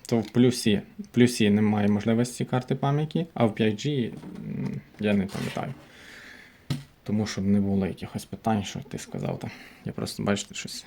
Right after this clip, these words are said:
щось не, не, не запам'ятав. Так, ну, звичайно, цей телефончик буде літати краще, чим Poco бюджетний. Ось, давайте спробуємо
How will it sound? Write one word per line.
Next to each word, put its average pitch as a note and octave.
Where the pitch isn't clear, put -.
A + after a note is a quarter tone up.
щось -
не, G#2
не, G#2+
не G#2
запам'ятав. -
Так, -
ну, C3
звичайно, G2
цей G2+
телефончик G2+
буде G#2
літати G2
краще, A2+
чим B2+
Poco B2
бюджетний. A#2+
Ось, G2
давайте G#2
спробуємо G2